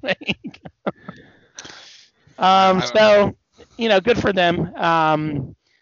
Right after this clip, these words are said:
Speaker 1: then, uh, let's talk a little bit about, uh, well, we haven't had your opinion in a while.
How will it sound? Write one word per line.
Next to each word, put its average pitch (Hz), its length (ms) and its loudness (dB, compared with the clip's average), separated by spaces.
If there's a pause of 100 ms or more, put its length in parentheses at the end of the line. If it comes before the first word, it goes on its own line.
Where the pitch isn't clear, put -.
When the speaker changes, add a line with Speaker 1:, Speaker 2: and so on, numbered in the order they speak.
(500)
Speaker 1:
then, 190 580 0
uh, - 180 -8
let's - 240 -2
talk 175 240 -4
a 165 40 -6
little 156 220 0
bit 151 140 0
about, 147 320 0
uh, 143 200 0
well, 214 180 2
we 269 120 2
haven't 359 400 -2
had 202 340 -4
your 170 180 2
opinion 180 440 -2
in 131 100 -4
a 135 60 -2
while. 131 380 -2